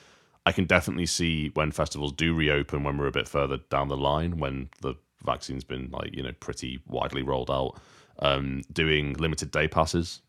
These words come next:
and runs. Like, like, in my head, the worst case scenario is people go to Glastonbury and then, like, day eight, you know, we're five days into incubation, uh, and, like, you know, everybody's starting to all collapse at the same time and fall over, and then you've got, like, every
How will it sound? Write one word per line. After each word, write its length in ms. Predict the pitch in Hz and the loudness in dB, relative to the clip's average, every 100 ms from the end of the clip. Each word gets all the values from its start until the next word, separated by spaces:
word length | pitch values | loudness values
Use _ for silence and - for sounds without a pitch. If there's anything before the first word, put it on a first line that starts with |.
| - | -8
and 140 | 71 | -2
runs. 360 | 78 82 82 - - - | 0 0 -2 -6 -10 2
Like, 200 | 80 78 - - | 2 2 -8 -4
like, 220 | - 82 - 85 | 0 2 0 -4
in 100 | 104 | 6
my 140 | 107 104 | 10 10
head, 200 | 92 82 | 8 6
the 80 | 82 | 6
worst 320 | 87 87 - | 8 8 6
case 200 | 85 80 | 2 4
scenario 500 | 85 82 82 80 76 | 4 6 8 8 4
is 80 | 71 | 2
people 280 | 82 78 76 | 0 -2 0
go 160 | 76 | 0
to 120 | 73 | -2
Glastonbury 720 | 73 73 - 76 71 67 67 - | 0 0 0 -2 -2 -2 -2 -4
and 100 | 71 | -4
then, 180 | 69 67 | -4 -2
like, 320 | 67 67 - - | 0 -2 -6 -6
day 320 | - 73 71 - 71 | 2 2 2 -2 -2
eight, 440 | 71 69 - - _ _ - | 0 0 -4 -4 _ _ -4
you 120 | 78 | 0
know, 220 | 71 69 65 | 2 0 0
we're 160 | 71 | -2
five 360 | - 76 69 - | 0 2 2 2
days 240 | 69 71 | 0 0
into 300 | 69 69 - 76 | -2 -4 -4 -6
incubation, 800 | 73 73 71 73 - 69 69 - - _ _ - | -6 -4 0 0 0 -2 -4 -10 -18 _ _ -4
uh, 100 | 80 - | -2 2
and, 200 | 87 82 | 2 6
like, 400 | 80 78 - - | 6 6 0 -4
you 80 | 87 | 0
know, 180 | 78 76 - | 2 0 2
everybody's 580 | 82 76 73 73 73 73 | 2 4 0 0 0 0
starting 380 | - 73 73 76 | 2 2 2 0
to 100 | 80 | 0
all 220 | 71 71 | 2 0
collapse 400 | - 78 - - | 2 2 2 -2
at 80 | - | -2
the 60 | |
same 280 | 76 78 76 | 0 0 0
time 340 | - 78 82 87 | 0 2 4 2
and 100 | 76 | 2
fall 240 | 78 73 | 2 4
over, 360 | 76 78 87 85 | 6 8 8 6
and 80 | 82 | 4
then 100 | 73 | 2
you've 180 | 73 71 | -2 -2
got, 200 | 76 69 | 0 0
like, 180 | 71 - | 0 0
every 600 | 76 76 78 76 73 | 0 0 -2 0 0